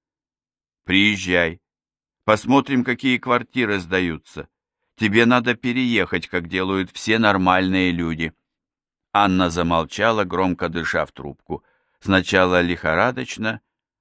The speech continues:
потом спокойнее. «Мне надо подумать. Ты знаешь, где я живу».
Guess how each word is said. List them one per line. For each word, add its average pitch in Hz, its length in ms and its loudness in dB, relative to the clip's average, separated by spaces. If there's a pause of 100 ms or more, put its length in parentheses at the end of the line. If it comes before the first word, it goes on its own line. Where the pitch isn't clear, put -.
потом 101 340 0
спокойнее. 76 840 -4 (840)
«Мне 151 380 4
надо 147 380 2
подумать. 135 800 -2 (1000)
Ты 156 160 2
знаешь, 104 840 2
где 90 400 0
я 87 140 4
живу». 85 440 -6